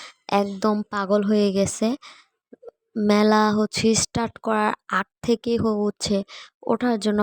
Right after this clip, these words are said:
পাগল হয়ে গেছে। তো already আজকে স্টার্ট হইছে, আর ও হচ্ছে উঠেও পড়ছে। ও হচ্ছে তিনটা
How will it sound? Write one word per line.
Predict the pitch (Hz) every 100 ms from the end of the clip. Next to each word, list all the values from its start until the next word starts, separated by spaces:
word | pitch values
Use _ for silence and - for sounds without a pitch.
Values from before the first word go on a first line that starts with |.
| 214
পাগল | 208 208 220
হয়ে | 220 208
গেছে। | 208 - 240 277 -
তো | - - - 190
already | 196 202 214 202 220 208
আজকে | 190 - - 226 220 - - _ - 202
স্টার্ট | - 208 196 196 -
হইছে, | 214 - 247 247 - 202
আর | 185 185 - _ -
ও | 208
হচ্ছে | 202 - - 208 208 - -
উঠেও | 220 220 226 214
পড়ছে। | 208 190 - 240 330 - - - - _ -
ও | 226
হচ্ছে | 240 - 247 233
তিনটা | 254 240 233